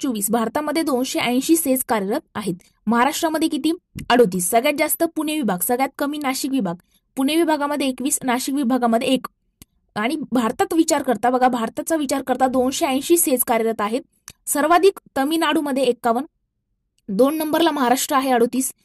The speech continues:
बघा, एक नंबरचं राज्य तमिळनाडू, त्यामध्ये एक्कावन्न, महाराष्ट्र अडोतीस, तेलंगणा अडोतीस, कर्नाटक सदोतीस. आणि गोवा राज्याने सात सेज प्रकल्पांना तांत्रिकदृष्ट्या मंजुरी दिली होती, परंतु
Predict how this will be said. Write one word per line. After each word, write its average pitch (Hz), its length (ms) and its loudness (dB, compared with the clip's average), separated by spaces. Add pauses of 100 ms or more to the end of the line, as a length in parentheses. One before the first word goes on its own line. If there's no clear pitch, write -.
(180)
बघा, 247 160 2
एक 269 200 0
नंबरचं 302 340 -2
राज्य 254 340 0
तमिळनाडू, 262 440 0 (760)
त्यामध्ये 254 440 2
एक्कावन्न, 247 440 0
महाराष्ट्र 247 440 2
अडोतीस, 240 420 0 (100)
तेलंगणा 269 420 2
अडोतीस, 247 400 0
कर्नाटक 240 460 -2
सदोतीस. 190 460 -2 (480)
आणि 262 240 0
गोवा 269 380 6
राज्याने 247 380 2
सात 320 340 0
सेज 269 260 -2
प्रकल्पांना 240 500 -2 (100)
तांत्रिकदृष्ट्या 262 600 -2
मंजुरी 233 340 0
दिली 240 200 2
होती, 214 220 -2
परंतु 240 440 0